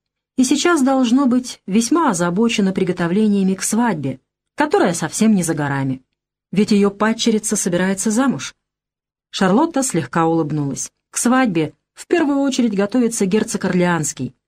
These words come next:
Приближение этого знаменательного события очень его волнует. Я так и вижу — как суетливо он бегает по покоям, как долгими часами перебирает ткани для будущих нарядов,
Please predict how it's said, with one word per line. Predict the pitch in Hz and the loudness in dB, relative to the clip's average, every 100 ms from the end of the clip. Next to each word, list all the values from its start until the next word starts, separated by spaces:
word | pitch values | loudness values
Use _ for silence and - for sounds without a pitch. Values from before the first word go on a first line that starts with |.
| - | -2
Приближение | 202 196 202 190 247 208 170 | 0 2 2 2 4 4 0
этого | - 196 190 185 | -2 -4 -2 0
знаменательного | 190 196 202 185 165 165 | 0 2 0 0 -4 -4
события | 170 196 240 302 156 143 _ | -2 0 0 0 -2 -4 _
очень | 240 277 202 170 | 0 2 2 2
его | 156 | 2
волнует. | 175 151 143 131 131 _ - | 2 0 0 -2 -4 _ -2
Я | 214 254 | 0 2
так | 269 254 | 0 2
и | 233 | 4
вижу — | 240 180 151 - _ - | 4 0 -4 -6 _ -2
как | 349 | -2
суетливо | - 294 269 262 285 240 | 0 0 2 4 4 4
он | 190 190 | 2 2
бегает | 170 220 185 175 | 2 2 0 -2
по | 175 | -2
покоям, | 156 - 214 220 185 175 _ | -2 0 2 2 0 -4 _
как | 240 233 | -2 0
долгими | 208 262 226 233 | 2 2 4 2
часами | 233 233 285 277 170 151 _ _ | 0 -2 0 0 0 -2 _ _
перебирает | 247 254 254 302 269 | 2 4 4 0 -2
ткани | - - 190 226 208 175 170 | -6 -2 2 4 2 0 0
для | 175 185 | 0 2
будущих | 180 185 - 175 - | 2 0 -2 -2 0
нарядов, | 180 175 165 156 - | 2 2 0 -4 -8